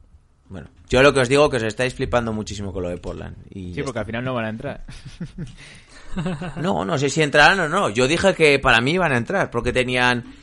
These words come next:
Speaker 1: mucho mejor equipo que los otros que están ahí para pegarse para el
Speaker 2: Pues
Speaker 1: play-in.
Speaker 2: entonces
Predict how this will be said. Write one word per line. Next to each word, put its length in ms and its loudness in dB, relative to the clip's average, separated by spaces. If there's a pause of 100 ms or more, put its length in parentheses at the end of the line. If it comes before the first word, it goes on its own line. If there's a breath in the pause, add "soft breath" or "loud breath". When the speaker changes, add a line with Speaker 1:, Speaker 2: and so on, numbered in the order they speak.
(760 soft breath)
Speaker 1:
mucho 380 0
mejor 260 2
equipo 300 2
que 80 -2
los 160 4
otros 200 -4
que 120 -2
están 280 -4
ahí 100 -4
para 220 2
pegarse 360 2
para 160 4
el 80 2
Speaker 2:
Pues 60 -6
Speaker 1:
play-in. 280 2
Speaker 2:
entonces 240 -14